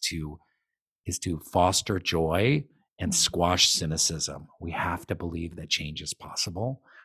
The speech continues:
Speaker 1: We can, we can change hearts. We can transform hearts with love and service, and we can spread joy around the world. And I, I love that the twelve step idea of, like,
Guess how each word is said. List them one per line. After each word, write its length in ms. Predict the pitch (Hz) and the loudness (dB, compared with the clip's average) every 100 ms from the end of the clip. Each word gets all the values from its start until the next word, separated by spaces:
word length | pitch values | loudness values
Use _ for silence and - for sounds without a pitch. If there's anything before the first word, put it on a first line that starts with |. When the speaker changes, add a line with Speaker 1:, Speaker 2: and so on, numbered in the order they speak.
| _ | _
Speaker 1:
We 120 | 82 - | -20 -10
can, 200 | 87 80 | -10 -8
we 280 | - 92 107 | -4 0 0
can 220 | - 95 | -2 -6
change 360 | 85 - 85 82 | -2 0 0 -2
hearts. 480 | - 92 101 - - | -4 -6 0 -2 -2
We 80 | 85 | -6
can 140 | 78 | -6
transform 600 | - 85 82 - 92 90 | -6 -6 -6 -8 -6 -6
hearts 380 | 82 92 90 - | -6 -6 -4 -4
with 120 | - - | -8 -10
love 480 | 85 92 123 147 - _ _ _ _ _ - | -4 2 2 2 -6 _ _ _ _ _ -4
and 180 | 80 | -2
service, 800 | 78 - 95 101 135 156 - - _ _ _ - | 2 4 6 6 4 4 4 4 _ _ _ -4
and 280 | 107 101 92 | 4 4 4
we 120 | 98 101 | 0 0
can 280 | 107 92 | 0 0
spread 640 | 87 - - 92 92 101 98 | 2 0 0 0 2 2 0
joy 560 | 90 85 90 95 113 _ _ _ - | 2 2 2 0 -2 _ _ _ -12
around 340 | 80 87 95 | -4 0 0
the 60 | 95 | 0
world. 540 | 82 85 95 131 131 - _ _ _ | 0 0 2 2 2 -8 _ _ _
And 320 | 110 107 107 - - - _ - | 2 4 2 -2 -10 -20 _ 0
I, 220 | 110 117 - - _ - | 4 4 0 -18 _ 2
I 180 | 113 131 | 6 6
love 340 | 117 127 127 | 8 8 8
that 260 | 110 95 101 | 4 2 2
the 140 | 98 | 2
twelve 400 | - - 101 107 | 2 2 4 6
step 400 | - - 104 - - | 4 4 2 2 -2
idea 520 | 101 95 90 110 131 | 0 0 2 6 6
of, 360 | 95 92 87 | 6 2 0
like, 240 | 98 92 | 2 2